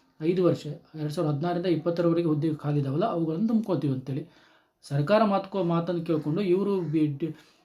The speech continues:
ಬಿ ಇ ಓ, ಡಿ ಡಿ ಪಿ ಮೂಲಕ ಪ್ರಸ್ತಾವನೆ ಸಲ್ಲಿಸ್ಲಿಕ್ಕೆ ಪ್ರಾರಂಭಿಸಿದ್ರು. ಆಗ ಸರ್ಕಾರ ಇರುತ್ತೆ, "ನಾವು ಹೇಳೋವರೆಗೂ, ಓಕೆ, ನಾವು ಇಂಟಿಮೇಷನ್ ಕೊಡೋವರೆಗೂ ನೀವು ಯಾವುದೇ ಹುದ್ದೆಗಳನ್ನು ತುಂಬಬಾರ್ದು." ಯಾಕಂತಂದ್ರೆ ಸರ್ಕಾರ, ಸರ್ಕಾರದ ಬೊಕ್ಕಸದಲ್ಲಿ ದುಡ್ಡಿಲ್ಲ,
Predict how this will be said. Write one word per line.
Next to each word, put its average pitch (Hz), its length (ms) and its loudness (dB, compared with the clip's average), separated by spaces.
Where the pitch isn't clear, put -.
ಬಿ 165 80 2
ಇ 190 100 2
ಓ, 202 100 4
ಡಿ 175 120 4
ಡಿ 175 120 4
ಪಿ 175 220 2
ಮೂಲಕ 160 240 0
ಪ್ರಸ್ತಾವನೆ 170 520 0
ಸಲ್ಲಿಸ್ಲಿಕ್ಕೆ 160 480 -4
ಪ್ರಾರಂಭಿಸಿದ್ರು. 147 540 0
ಆಗ 165 260 0
ಸರ್ಕಾರ 175 400 0
ಇರುತ್ತೆ, 208 500 -2
"ನಾವು 156 300 2
ಹೇಳೋವರೆಗೂ, 165 680 4
ಓಕೆ, 165 200 -6
ನಾವು 151 380 0
ಇಂಟಿಮೇಷನ್ 175 520 -2
ಕೊಡೋವರೆಗೂ 156 380 2
ನೀವು 175 180 0
ಯಾವುದೇ 151 260 2
ಹುದ್ದೆಗಳನ್ನು 156 380 0
ತುಂಬಬಾರ್ದು." 147 360 2
ಯಾಕಂತಂದ್ರೆ 175 400 -4
ಸರ್ಕಾರ, 175 360 -2
ಸರ್ಕಾರದ 170 460 0
ಬೊಕ್ಕಸದಲ್ಲಿ 180 760 -2
ದುಡ್ಡಿಲ್ಲ, 165 500 0